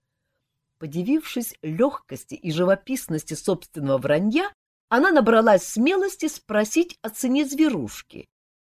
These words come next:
и услышала в ответ, что, увы и ах, это животное тоже не продаётся. "Тоже краденое", догадалась Ольга.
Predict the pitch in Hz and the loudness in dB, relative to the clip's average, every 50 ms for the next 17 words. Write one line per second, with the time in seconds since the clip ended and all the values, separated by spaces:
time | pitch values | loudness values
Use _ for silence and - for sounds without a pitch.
0 | _ _ - 226 226 240 247 - - - 359 381 - - 311 247 226 208 190 202 | _ _ -8 -4 -4 -4 -4 -4 -2 -2 -2 0 0 0 2 2 4 4 4 2
1 | 202 208 - 214 233 277 277 269 - - - - - - - 240 233 233 220 - | 2 2 -2 0 0 0 0 0 -4 -14 -14 -14 -12 -4 2 2 4 4 2 -2
2 | _ _ _ _ _ _ _ - - 180 185 180 175 190 185 - - - - 139 | _ _ _ _ _ _ _ -12 -8 -6 -4 -2 -2 -2 -2 -2 -4 -8 -10 -10
3 | - - _ - 277 359 - - - _ _ _ _ _ _ _ _ _ _ _ | -10 -8 _ -6 -6 -6 -6 -8 -14 _ _ _ _ _ _ _ _ _ _ _
4 | _ - 285 359 415 403 - 392 349 359 381 349 349 349 349 349 - 330 311 330 | _ -4 -4 -4 -4 -4 -6 -6 -4 -2 -2 0 0 -2 -2 -4 -6 -10 -8 -8
5 | 339 330 _ - 190 214 277 285 320 330 269 170 151 175 - - 247 208 180 - | -8 -10 _ -6 -4 -4 -2 -2 -2 -2 -2 -2 -4 -4 -6 -8 -8 -8 -8 -8
6 | 95 95 85 78 - _ _ - - - _ _ _ _ _ _ _ _ _ _ | -8 -8 -10 -10 -12 _ _ -20 -20 -20 _ _ _ _ _ _ _ _ _ _
7 | _ _ _ _ _ _ _ _ _ _ _ _ _ - 220 320 349 339 349 311 | _ _ _ _ _ _ _ _ _ _ _ _ _ -10 -8 -8 -8 -8 -8 -10
8 | 320 _ - - 233 196 165 135 120 104 - 127 117 117 123 120 123 123 120 _ | -10 _ -12 -10 -8 -6 -4 -4 -4 -4 -6 -6 -4 -4 -4 -4 -6 -8 -10 _
9 | _ - 120 117 117 113 120 107 117 117 117 120 113 - - - 120 117 117 113 | _ -12 -8 -8 -4 -4 -4 -4 -4 -4 -4 -6 -8 -10 -16 -12 -10 -10 -10 -8
10 | 110 117 117 - | -8 -10 -10 -10